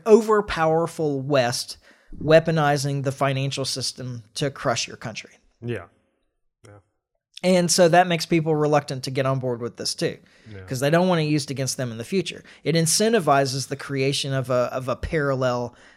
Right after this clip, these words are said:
Speaker 1: um, financial economic system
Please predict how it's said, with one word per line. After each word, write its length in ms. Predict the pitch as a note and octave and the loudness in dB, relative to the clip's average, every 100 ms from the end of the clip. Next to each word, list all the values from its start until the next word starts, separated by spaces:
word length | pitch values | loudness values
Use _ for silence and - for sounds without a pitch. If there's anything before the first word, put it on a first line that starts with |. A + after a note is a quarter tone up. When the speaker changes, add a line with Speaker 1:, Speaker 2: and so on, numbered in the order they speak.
| _ | _
Speaker 1:
um, 520 | C3+ C3 A#2+ A#2+ A2+ - _ _ _ | -4 -2 -2 -6 -12 -16 _ _ _
financial 640 | - D#3+ C3+ C#3 C3+ C#3 | -4 -2 0 -4 -2 -2
economic 440 | B2+ B2 D3 D3 B2+ | -2 -2 -2 -2 -2
system 500 | B2+ G#2+ - G#2+ | -6 -6 -8 -12